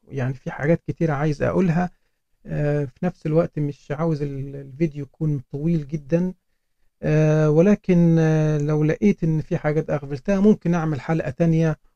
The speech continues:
وحلقة تانية ممكن تكون عن، آه، كتابه، آخر كتاب ليه، آه، The Wretched of the، of the Earth، معذبو الأرض، آه، لدامني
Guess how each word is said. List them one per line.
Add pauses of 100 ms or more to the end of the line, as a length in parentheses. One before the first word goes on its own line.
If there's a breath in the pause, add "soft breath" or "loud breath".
(140)
وحلقة
تانية
ممكن
تكون
عن،
آه،
كتابه،
آخر
كتاب
ليه، (380)
آه، (100)
The
Wretched
of (200)
the،
of
the
Earth، (320)
معذبو (120)
الأرض، (560)
آه،
لدامني